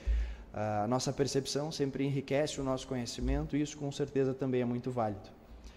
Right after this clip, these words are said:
E essas preparações, agora, nós quando nos preparamos pra também estarmos diante dos irmãos, também é algo que nos agrega muito. Inclusive pra essa reunião,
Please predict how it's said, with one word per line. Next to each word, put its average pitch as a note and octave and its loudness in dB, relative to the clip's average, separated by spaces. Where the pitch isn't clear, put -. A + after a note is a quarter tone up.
E D3+ 10
essas G#3+ 8
preparações, F#3 6
agora, B2+ 4
nós C3 2
quando C3+ 6
nos C3+ 4
preparamos C3 6
pra C3 6
também B2+ 6
estarmos C3+ 6
diante B2+ 4
dos A#2 4
irmãos, B2 6
também C3 6
é B2+ 6
algo C3 8
que C3 4
nos C3 6
agrega C3+ 8
muito. C#3 6
Inclusive G3+ 4
pra E3+ 8
essa D3+ 6
reunião, B2+ 4